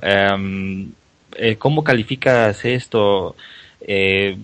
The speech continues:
por supuesto, el, para empezar, pues las gráficas son viejas, ¿no? Para como las presentan. Sin embargo, <laughs> este, se me hace así como, como un poco injusto,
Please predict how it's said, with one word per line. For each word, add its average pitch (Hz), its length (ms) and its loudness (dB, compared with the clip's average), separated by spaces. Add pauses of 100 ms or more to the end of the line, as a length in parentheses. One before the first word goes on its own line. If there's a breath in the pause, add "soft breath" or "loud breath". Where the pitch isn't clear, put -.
(100)
por 110 260 2
supuesto, 110 640 2
el, 101 360 2
para 110 180 2
empezar, 113 420 0
pues 127 160 -2
las 101 100 0
gráficas 123 500 -2
son 117 300 -2
viejas, 101 540 0 (540)
¿no? 95 300 -10
Para 95 220 2
como 92 220 -10
las 90 140 -6
presentan. 101 460 -8
Sin 113 200 -2
embargo, 127 520 0 (340)
<laughs> - 340 -8
este, 95 560 -6
se 101 140 -10
me 104 100 -6
hace 107 160 -10
así 117 140 -14
como, 98 500 -4 (500 loud breath)
como 104 200 -4
un 117 60 -4
poco 151 200 -2
injusto, 139 680 2